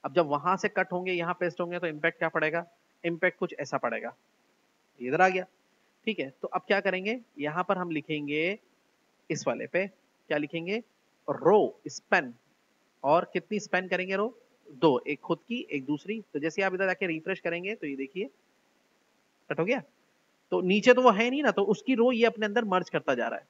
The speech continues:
तो यही चीज इसके अंदर हम लिख देंगे, सबके अंदर copy करेंगे यहाँ से और इस पे भी जाके paste कर देंगे और इस पे भी जाके paste कर देंगे।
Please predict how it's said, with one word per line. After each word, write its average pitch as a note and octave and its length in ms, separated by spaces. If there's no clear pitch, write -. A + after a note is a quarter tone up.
तो E3 60
यही G3+ 280
चीज A3+ 180
इसके F3+ 220
अंदर F#3 200
हम E3+ 80
लिख D#3+ 140
देंगे, F3 200
सबके E3+ 240
अंदर E3 240
copy D3+ 220
करेंगे E3+ 260
यहाँ F3 200
से F#3+ 120
और C#3 180
इस - 80
पे D#3+ 100
भी E3 80
जाके E3 200
paste D#3+ 220
कर E3 100
देंगे E3+ 240
और C#3 240
इस C#3 80
पे D#3 100
भी D#3 80
जाके D#3 200
paste D#3 220
कर D3+ 100
देंगे। E3 220